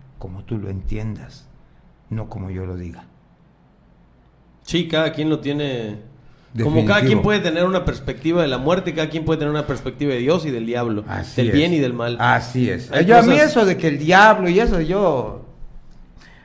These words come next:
Speaker 1: este, si, imagínate, si nunca he visto a Dios, ni lo voy a ver, ¿no? El día que yo lo vea, quedo, quedo loco.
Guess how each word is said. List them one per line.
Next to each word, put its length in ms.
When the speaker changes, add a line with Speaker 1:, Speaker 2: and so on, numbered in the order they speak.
Speaker 1:
este, 460
si, 220
imagínate, 540
si 140
nunca 280
he 40
visto 280
a 80
Dios, 420
ni 200
lo 100
voy 180
a 60
ver, 220
¿no? 100
El 60
día 140
que 80
yo 60
lo 80
vea, 180
quedo, 400
quedo 220
loco. 580